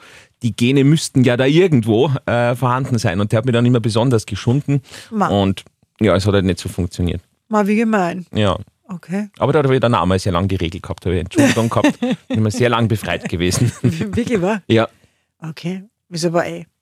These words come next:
Speaker 2: das war früher noch alles härter, gell?
Speaker 1: Ja, f-, das
Speaker 2: Mhm.
Speaker 1: darf man heute gar nicht mehr, glaub
Speaker 2: Ja.
Speaker 1: ich.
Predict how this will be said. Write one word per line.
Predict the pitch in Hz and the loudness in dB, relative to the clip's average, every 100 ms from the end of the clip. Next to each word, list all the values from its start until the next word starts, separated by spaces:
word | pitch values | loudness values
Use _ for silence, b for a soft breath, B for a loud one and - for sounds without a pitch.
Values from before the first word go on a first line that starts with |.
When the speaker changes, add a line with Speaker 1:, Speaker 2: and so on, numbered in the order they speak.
| _ _ - | _ _ -10
Speaker 2:
das | 156 | -2
war | 156 147 | -2 -2
früher | - 190 175 | 0 2 2
noch | 180 | 0
alles | 180 | -2
härter, | 165 156 - 156 | -2 -4 -4 -4
gell? | 156 180 | -2 -2
Speaker 1:
Ja, | - | -2
f-, | 90 - - - | -2 -2 -8 -2
das | 156 | 0
Speaker 2:
Mhm. | 156 147 | 0 -2
Speaker 1:
darf | 92 - | -4 -2
man | 82 | -4
heute | 69 71 - | -4 -8 -4
gar | 80 | 0
nicht | 85 | 2
mehr, | 80 | 2
glaub | - 170 | 2 2
Speaker 2:
Ja. | 165 | 2
Speaker 1:
ich. | 151 | 0